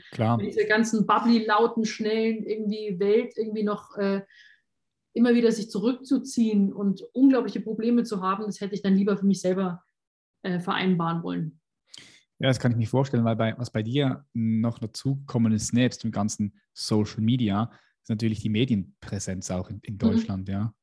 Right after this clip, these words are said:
Speaker 1: Da, da ist ja auch noch mal, noch mal ein anderer Druck da, wenn du irgendwo in der Bild-Zeitschrift bist oder wo auch immer und dann über dich so spekuliert wird. Das ist ja dann auch für dich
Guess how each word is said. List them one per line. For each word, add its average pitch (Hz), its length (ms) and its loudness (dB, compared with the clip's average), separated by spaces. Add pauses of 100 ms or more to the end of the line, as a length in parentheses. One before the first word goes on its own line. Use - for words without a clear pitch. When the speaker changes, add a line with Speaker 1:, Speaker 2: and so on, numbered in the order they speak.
(560)
Speaker 1:
Da, 107 140 0
da 113 220 -2
ist 110 100 -2
ja 107 160 4
auch 120 80 2
noch 127 160 0
mal, 110 420 2
noch 113 140 -6
mal 110 100 0
ein 98 40 -4
anderer 107 300 -2
Druck - 360 -10
da, 90 300 -2
wenn 90 260 -6 (540)
du 104 80 -2
irgendwo 98 500 2
in 92 380 -8 (320)
der 104 240 -6
Bild-Zeitschrift 107 880 -2
bist 104 400 -2
oder 90 220 -4
wo 98 100 0
auch 92 160 -2
immer 98 220 -2
und 98 160 -4
dann 95 180 -2
über 95 220 -10
dich 98 360 -8 (280)
so - 140 -12
spekuliert 107 720 -2
wird. 92 460 -4 (360)
Das 92 140 -12
ist 95 40 -4
ja 104 60 0
dann 95 160 0
auch 104 180 0
für - 160 -10
dich 107 380 -4